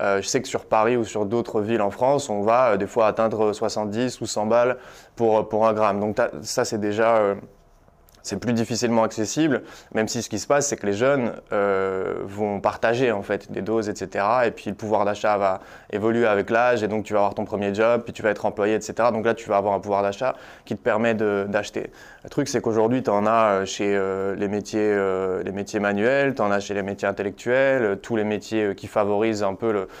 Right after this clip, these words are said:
la compétition, euh, tous ceux qui sont dans les sales, euh, qui sont, euh, tu vois, les, les ambiances où t'as une cloche, euh, à faire sonner quand tu fais, euh, quand tu signes un gros contrat.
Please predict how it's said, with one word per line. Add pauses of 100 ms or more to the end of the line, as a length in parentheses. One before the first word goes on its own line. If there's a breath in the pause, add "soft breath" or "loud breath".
(160 loud breath)
la
compétition,
euh,
tous
ceux
qui
sont
dans
les
sales,
euh,
qui
sont,
euh,
tu
vois,
les, (260 loud breath)
les
ambiances
où
t'as
une
cloche,
euh,
à
faire
sonner
quand
tu
fais,
euh,
quand
tu
signes
un
gros
contrat.